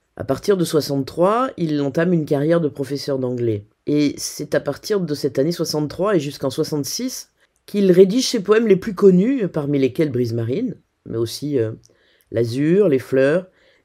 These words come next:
et une première version de L'après-midi d'un faune. Mais en mille huit cent soixante-six, le poète traverse une,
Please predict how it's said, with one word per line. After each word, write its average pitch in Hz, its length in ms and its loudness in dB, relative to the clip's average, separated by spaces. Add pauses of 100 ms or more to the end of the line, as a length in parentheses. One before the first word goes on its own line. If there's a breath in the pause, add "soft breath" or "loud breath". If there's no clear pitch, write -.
et 202 160 6
une 175 100 2
première 190 400 0
version 180 580 -2
de 180 120 -2
L'après-midi 160 400 -2
d'un 143 180 -2
faune. 120 460 -8 (600)
Mais 196 460 4
en 175 80 2
mille 190 140 2
huit 196 100 -4
cent 269 140 -6
soixante-six, 190 1040 -4 (140)
le 170 140 2
poète 220 520 0 (500 soft breath)
traverse 220 440 4
une, 196 240 -4